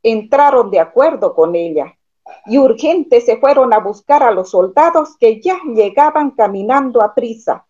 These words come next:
para realizar sus trabajos. Pero un saltamontes veterano, no muy conforme, preguntó a la mariquita: "¿Dónde iremos a cobijarnos?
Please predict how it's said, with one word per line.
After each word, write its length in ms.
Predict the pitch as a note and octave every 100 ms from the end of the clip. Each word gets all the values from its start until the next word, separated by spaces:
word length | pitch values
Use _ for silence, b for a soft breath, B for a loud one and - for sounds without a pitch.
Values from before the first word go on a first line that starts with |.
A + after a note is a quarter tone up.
| _ _ -
para 240 | F#3 F3+
realizar 580 | F#3 F3 F3 E3+ A3 A3
sus 260 | - D3+
trabajos. 580 | - D#3 - - - _ _ _ _ _ _ _ _
Pero 480 | - G#3 B3 D4 _ _ _ _ _ _
un 180 | C#4 E4
saltamontes 920 | - G#3 G3+ - F#3+ A3+ D#4+ E4 G#3
veterano, 760 | F#3+ F3+ F3+ F3+ A#3+ A3+ C#4+ _ _ _ _
no 320 | A#3+ C4 E4 E4+
muy 380 | D4 E4 D#4+
conforme, 880 | - A#3+ A#3 - D4+ D#4+ G#3+ F#3+ C#4+ _ _ _ _
preguntó 560 | - A3 F#3+ G#3+ G#3+ A#3+
a 60 |
la 120 | B3 G#3+
mariquita: 760 | F3+ F3 E3 F3+ F3 - - - - - _ _ - - - - _ _ _ _ _ _ _ _ _ _
"¿Dónde 520 | - D#3+ D4 G#4 D#4+ G#3
iremos 540 | G3+ A#3 D4 D4 A3
a 120 | E3
cobijarnos? 920 | - E3 F3 D#3+ F3+ G#3+ E4 B4 _